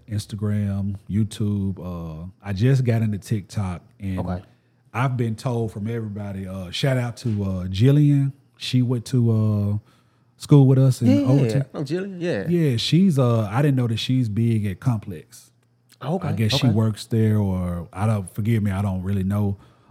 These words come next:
Speaker 1: But she had kinda had some advice, and she was telling me, you know, what, what you're doing for a company that I'm a part of, which they do, like, the celebrity sneaker shopping show.
Speaker 2: Yeah.
Speaker 1: Uh, they do Complex Con, which is, like, a big sneaker con for people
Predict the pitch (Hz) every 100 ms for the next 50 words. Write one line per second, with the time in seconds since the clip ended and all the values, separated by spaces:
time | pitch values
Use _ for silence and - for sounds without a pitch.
0 | - 107 98 92 _ _ _ - - 151
1 | 131 107 120 107 113 107 113 98 95 101
2 | 101 104 - 110 104 123 104 101 95 98
3 | 98 92 95 92 101 98 - 131 104 117
4 | 113 98 90 - 101 87 - 104 110 107
5 | 95 - - 90 98 120 98 107 98 95
6 | 95 92 90 - - - 104 127 123 117
7 | 107 98 92 - 104 110 110 98 92 -
8 | 117 107 101 113 110 107 101 101 - 110
9 | 107 104 _ 123 113 92 95 _ 101 98
10 | 92 104 98 104 101 95 - - 127 -
11 | 113 - - 131 120 113 107 107 90 101
12 | 92 95 85 90 113 - - 117 110 95
13 | 123 107 104 101 - 98 92 90 - 110
14 | 107 101